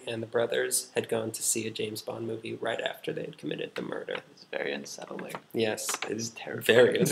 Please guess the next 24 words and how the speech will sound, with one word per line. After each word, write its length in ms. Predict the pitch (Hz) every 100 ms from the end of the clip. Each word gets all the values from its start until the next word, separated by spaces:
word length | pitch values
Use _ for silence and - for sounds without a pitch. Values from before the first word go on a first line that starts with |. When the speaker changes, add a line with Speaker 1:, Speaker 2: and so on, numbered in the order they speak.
| 135
Speaker 2:
Yeah, 100 | 117
that's 480 | 110 123 156 - -
Speaker 1:
unsettling. 600 | - 240 - - 156 170 -
Speaker 2:
<laughs> 40 | - - - -
No 120 | 131
one 140 | 123 120
should 140 | -
be 100 | -
watching 260 | - - -
that 100 | -
much 160 | - -
James 180 | -
Bond 240 | - - -
films. 420 | - - - - - -
I 60 | -
remember, 400 | 117 120 120 -
uh, 500 | - 104 107 104 -
watching 280 | 110 110 -
a 60 | 104
special 680 | - 107 104 110 101 98 -
some 240 | - 92
time 240 | - 92 90
ago, 360 | - 92 82
and, 240 | 73 73